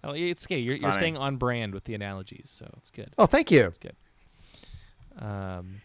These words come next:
Speaker 3: It's all about
Speaker 1: speaking
Speaker 3: the
Speaker 1: of,
Speaker 3: branding.
Speaker 1: uh, speaking of, uh, light, uh, <laughs> the, uh, the, after they, they escape and accidentally blow up the, well, they have to let go of the coaxium because the, in order to save their, their lives, 'cause basically,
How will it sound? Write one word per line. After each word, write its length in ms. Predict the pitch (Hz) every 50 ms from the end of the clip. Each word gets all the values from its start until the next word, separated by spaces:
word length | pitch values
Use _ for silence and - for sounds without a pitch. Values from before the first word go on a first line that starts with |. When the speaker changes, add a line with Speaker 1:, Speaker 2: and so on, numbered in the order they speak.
| - - -
Speaker 3:
It's 100 | - -
all 120 | 110 113 135 160
about 40 | - -
Speaker 1:
speaking 80 | 160 185
Speaker 3:
the 60 | 156 139
Speaker 1:
of, 60 | 131
Speaker 3:
branding. 260 | 127 123 127 127 110
Speaker 1:
uh, 500 | 117 117 113 113 113 113 110 107 107 104 - - -
speaking 380 | - - - 147 143 151 131
of, 200 | 117 110 107 104
uh, 260 | 107 107 104 104 104 -
light, 420 | - 110 107 107 107 123 127 - - - - - - _ _ _ _ -
uh, 460 | 113 107 104 104 101 104 104 - - 110 - - 156 127 -
<laughs> 320 | - - - - - - -
the, 300 | 131 127 120 120 120 117
uh, 300 | 117 113 110 110 104 101 - - 107 113
the, 220 | 113 113 107 107 - -
after 320 | 127 131 127 - 147 135
they, 360 | 123 120 113 110 107 107 - - - -
they 120 | 113 110
escape 540 | 104 101 - - - 131 123 117 110 - - - - _ _ _ _ _ -
and 320 | - 110 107 104 101 98 - -
accidentally 540 | - 117 - - - 123 117 107 98 110 101
blow 280 | 92 - 107 104 101 101
up 180 | 104 98 - -
the, 300 | - 107 98 98 104 107 - - - - - - - - - _ - -
well, 140 | 117 110
they 80 | 104 110
have 120 | 117 120
to 80 | - 117
let 180 | 110 110 104 -
go 100 | 110 107
of 60 | 101
the 60 | 95
coaxium 540 | - - - 98 98 - - - 104 95 92
because 220 | 113 - 104 95 92
the, 180 | - 131 95 - - - - - _ - - - - - - -
in 80 | 117 107
order 160 | 98 92 92
to 60 | -
save 220 | - - 98 98 -
their, 140 | 95 95 95
their 200 | - 95 95 95
lives, 320 | 95 95 92 92 92 -
'cause 160 | - - - - - - - - _ _ _ -
basically, 600 | 180 180 160 - 156 143 139 127 123 117 117 113